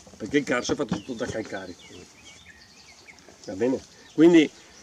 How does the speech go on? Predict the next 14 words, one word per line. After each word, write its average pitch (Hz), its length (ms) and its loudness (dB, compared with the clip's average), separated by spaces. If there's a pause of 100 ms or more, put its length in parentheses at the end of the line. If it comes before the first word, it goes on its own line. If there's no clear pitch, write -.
(260)
i 190 260 4
marmi 190 560 4
sono 185 200 4
in 196 60 2
realtà 170 240 0
calcari, 101 500 -4 (460)
non 156 180 0
sono 151 320 0
veri 127 220 2
marmi. 95 420 -4 (560)
Ovviamente 156 580 8
bisogna 131 180 0
saperlo 120 420 2
questo, 104 320 -8